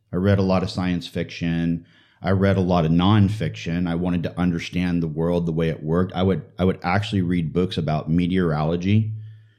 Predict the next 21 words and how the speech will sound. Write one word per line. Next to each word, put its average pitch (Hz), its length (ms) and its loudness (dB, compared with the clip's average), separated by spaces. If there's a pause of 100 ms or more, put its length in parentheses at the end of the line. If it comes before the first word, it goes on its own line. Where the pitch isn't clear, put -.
(400)
Uh, 78 400 0
I 87 80 0
would 95 160 2
have 101 180 2
conversations 92 1040 2
with 85 180 -2
adults, 87 760 -2 (200)
uh, 78 260 -4
at, 78 200 -8
like, 82 180 -4
the 85 140 -2
age 85 160 -2
of 76 60 -6
six. - 360 -4
My 85 100 -2
mother 85 240 2
told 85 220 -2
me 85 100 2
that 78 140 0
I 78 80 2
would, 76 180 -2